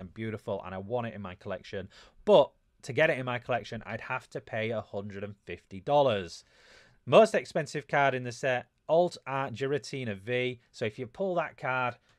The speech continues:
pat yourselves on the back because you've done it. You've, you completed the set, mate. You've done absolutely amazing. Anyway, guys, that's gonna be the end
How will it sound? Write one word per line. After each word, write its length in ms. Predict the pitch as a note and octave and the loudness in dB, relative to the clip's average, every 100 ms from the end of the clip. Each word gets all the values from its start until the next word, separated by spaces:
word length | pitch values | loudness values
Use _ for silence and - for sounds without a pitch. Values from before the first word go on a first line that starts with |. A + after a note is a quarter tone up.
| _ | _
pat 220 | - F#3+ | 0 0
yourselves 460 | C#3+ C3+ C#3+ C3 - | 0 -6 -4 -4 -4
on 100 | A#2 | -8
the 80 | A2 | -6
back 300 | B2 B2 F#2 | -6 -6 -8
because 340 | G#2+ A2 F#2+ | -10 -10 -10
you've 220 | A#2 A#2 | -10 -10
done 160 | A#2+ A2 | -8 -6
it. 140 | G2 - _ _ | -6 -10 _ _
You've, 240 | A2+ B2+ A#2+ | -8 -8 -8
you 160 | A#2 C#3 | -8 -6
completed 540 | - B2 C#3+ C#3 G#2+ | -6 -6 -2 -2 -2
the 60 | A2 | -10
set, 280 | - D3 G#2+ | -4 -6 -2
mate. 200 | G#2+ G2+ | -6 -6
You've 200 | B2 A#2+ | -10 -8
done 180 | A#2 - | -10 -8
absolutely 640 | B2 B2 - A#2 A#2 G2 F#2+ | -10 -10 -8 -6 -6 -6 -8
amazing. 540 | G2+ G#2+ G#2 A2+ G#2+ - _ _ | -2 -2 -2 -6 -8 -10 _ _
Anyway, 280 | E3 D#3+ D3 | -2 0 2
guys, 280 | D3 C#3+ C#3 | 2 -2 -2
that's 180 | E3 - | -4 -4
gonna 140 | D#3 | -6
be 140 | C#3 | -4
the 120 | A#2+ B2 - | -4 -6 -4
end 280 | C#3+ C3+ | -4 -6